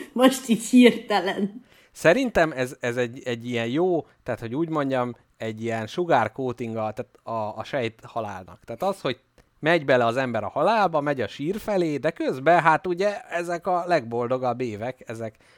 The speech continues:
Speaker 2: túlsegítik, aztán hirtelen nem figyel, már is ott van a negyven, onnan meg már ugye nincsen, nincs visszaút. Na, ö, igen, szövetelhalás,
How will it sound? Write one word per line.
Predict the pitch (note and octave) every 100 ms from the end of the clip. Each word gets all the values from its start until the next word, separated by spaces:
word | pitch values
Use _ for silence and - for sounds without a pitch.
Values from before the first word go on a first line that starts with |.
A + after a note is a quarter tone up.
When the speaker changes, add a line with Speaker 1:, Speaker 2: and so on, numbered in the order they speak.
| _
Speaker 2:
túlsegítik, | - C#3+ - B2 A#2 B2+ B2
aztán | A2+ B2
hirtelen | D3 D3 A#2
nem | E3 A#3+
figyel, | G#3+ C#3+
már | B2+ B2
is | G#2+
ott | A#2+ -
van | G2+
a | G2+
negyven, | F3 E3+ C#3+ A#2
onnan | B2+ B2+ A2+
meg | G#2 G2
már | G2+
ugye | F#2+ G2
nincsen, | G2+ G2 G2+ G2 _ _
nincs | C#3 C#3+ -
visszaút. | - B2+ A#2+ B2+ G#2+ G2+ - _ - - - _
Na, | B2 C#3+ E3 A#2 - _ _ _ _ _
ö, | - A2+ A2 A2 G#2+ G#2+ G#2+ G#2+ - _ _ _ _ _
igen, | B2+ G#2+ F#2+
szövetelhalás, | - G3+ F#3+ C#3 C#3+ A#2 A#2 A2 G2+ G#2 -